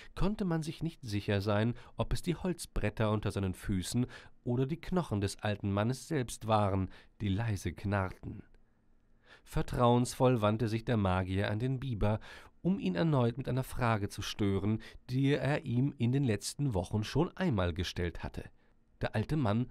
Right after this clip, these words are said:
räusperte sich. "Sagen Sie, Herr Biber, ist vielleicht Post für mich angekommen?", fragte der Magier höflich. Der Biber sah den Magier ungläubig an.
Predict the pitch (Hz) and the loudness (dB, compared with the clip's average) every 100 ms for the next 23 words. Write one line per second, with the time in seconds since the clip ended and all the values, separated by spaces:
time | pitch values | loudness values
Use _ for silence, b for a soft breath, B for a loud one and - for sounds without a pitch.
0 | b b - 143 95 - - 78 - - | b b -4 -2 0 -2 -4 -8 -10 -12
1 | - - - - - _ _ _ 311 349 | -12 -14 -18 -20 -20 _ _ _ -4 0
2 | 339 269 - 135 151 117 135 98 151 117 | 0 0 -2 -4 0 0 2 0 0 2
3 | 139 127 B - 240 - 302 311 247 - | 2 2 B -2 -2 0 0 0 -2 2
4 | - 277 - - - 113 110 - 104 107 | 4 4 0 -2 2 4 4 2 2 4
5 | 110 110 120 175 302 370 - - - 101 | 2 2 0 2 -2 -8 -14 -10 0 0
6 | - 95 98 98 101 95 98 107 95 - | 0 -2 0 2 0 0 -2 0 -2 -6
7 | - - b b b b b - 101 107 | -12 -16 b b b b b -2 2 2
8 | 95 101 101 104 113 104 92 92 98 107 | 4 4 4 4 4 4 4 2 0 0
9 | 101 92 87 87 - - 101 95 | 0 2 2 2 -2 -4 -12 -12